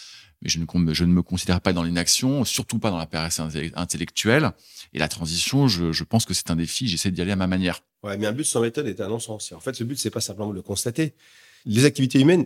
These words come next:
Speaker 2: génèrent des, des externalités, on le sait.
Speaker 1: Ouais.
Speaker 2: La responsabilité aujourd'hui des entreprises, c'est pas simplement de respecter le droit de l'environnement, c'est d'en tenir compte dans son processus de, de conception. De manière à dire, même si, je vous donne un exemple, si vous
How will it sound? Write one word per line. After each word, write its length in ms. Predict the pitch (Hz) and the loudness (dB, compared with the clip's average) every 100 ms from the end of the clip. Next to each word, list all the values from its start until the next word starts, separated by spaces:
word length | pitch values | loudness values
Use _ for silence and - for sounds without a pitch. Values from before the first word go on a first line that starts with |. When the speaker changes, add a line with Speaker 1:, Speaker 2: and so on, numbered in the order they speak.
| - | 2
Speaker 2:
génèrent 420 | 110 131 139 113 | 6 8 6 4
des, 300 | 90 80 82 | -2 -8 -10
des 220 | 85 95 | -8 -4
externalités, 380 | 104 95 98 101 | -2 0 -2 -2
on 40 | 95 | 0
le 40 | |
sait. 240 | 135 196 _ - - | 0 -2 _ -20 -10
Speaker 1:
Ouais. 160 | 90 87 _ - - | -8 -8 _ -20 -4
Speaker 2:
La 120 | 113 | 0
responsabilité 640 | 135 135 139 127 117 113 101 | 2 2 4 4 2 2 0
aujourd'hui 460 | 92 92 104 95 _ - | 0 -2 -2 -4 _ -12
des 160 | 85 | -10
entreprises, 480 | 90 98 - 175 139 - _ _ _ - | -6 -4 0 0 0 -6 _ _ _ -2
c'est 220 | - 101 | 0 2
pas 120 | 139 | 4
simplement 460 | 127 113 117 113 110 | 4 2 2 4 4
de 80 | 85 | 2
respecter 440 | 87 - 98 - | -4 -4 -2 0
le 40 | 98 | 0
droit 120 | 87 | 0
de 60 | |
l'environnement, 240 | 92 120 156 | 0 2 2
c'est 100 | 120 | 2
d'en 120 | 110 | 0
tenir 320 | 107 123 131 - | 2 4 4 6
compte 240 | 165 196 | 4 6
dans 100 | 139 | 2
son 140 | - 113 | -2 -2
processus 600 | 117 104 104 113 - - | -2 -2 -2 -6 -8 -8
de, 300 | - 90 90 | -8 -6 -6
de 100 | 90 | -6
conception. 480 | 90 92 98 - 98 _ _ _ | -4 -4 -4 -6 -10 _ _ _
De 80 | 113 | 4
manière 340 | 110 135 185 120 - _ _ _ | 8 8 8 4 -4 _ _ _
à 80 | 120 | 4
dire, 200 | 135 104 | 6 8
même 200 | 131 160 | 8 8
si, 240 | - 147 110 | 6 4 4
je 60 | |
vous 80 | 123 | 6
donne 140 | 151 139 | 8 10
un 60 | 135 | 8
exemple, 400 | 127 120 95 82 82 _ _ _ - | 8 4 2 -6 -16 _ _ _ -2
si 260 | - 156 | 4 6
vous 120 | 143 | 8